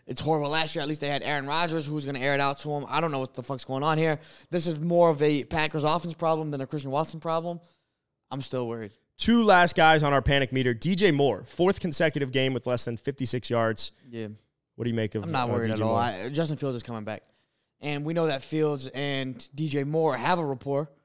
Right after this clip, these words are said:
Speaker 1: Didn't mean to rhyme there, but, you know, I'm a
Speaker 2: Mm,
Speaker 1: natural
Speaker 2: nice.
Speaker 1: spitter.
Speaker 2: Yeah, no, that was great.
Speaker 1: Uh, I was born in, born into the rap game.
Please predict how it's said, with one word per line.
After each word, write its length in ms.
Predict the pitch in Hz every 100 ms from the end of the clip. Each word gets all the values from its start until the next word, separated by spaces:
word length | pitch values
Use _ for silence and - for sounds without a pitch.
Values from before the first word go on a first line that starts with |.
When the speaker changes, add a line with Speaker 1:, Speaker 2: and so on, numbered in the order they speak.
| _ -
Speaker 1:
Didn't 160 | 135
mean 120 | 135 127
to 60 |
rhyme 240 | 120 123 127
there, 140 | 131
but, 140 | 120 127
you 80 |
know, 80 | 131
I'm 160 | 120 120
a 60 |
Speaker 2:
Mm, 40 | 233
Speaker 1:
natural 340 | 123 123 127
Speaker 2:
nice. 140 | 147 104
Speaker 1:
spitter. 200 | 143 127 160
Speaker 2:
Yeah, 60 | 139
no, 120 | 123
that 80 | 120
was 100 | 113
great. 240 | 120 110
Speaker 1:
Uh, 40 | 127
I 180 | 127 123
was 100 | 117
born 300 | 120 127 127
in, 160 | 120
born 180 | 120 127
into 160 | 123 131
the 60 |
rap 220 | 120 127
game. 240 | 120 131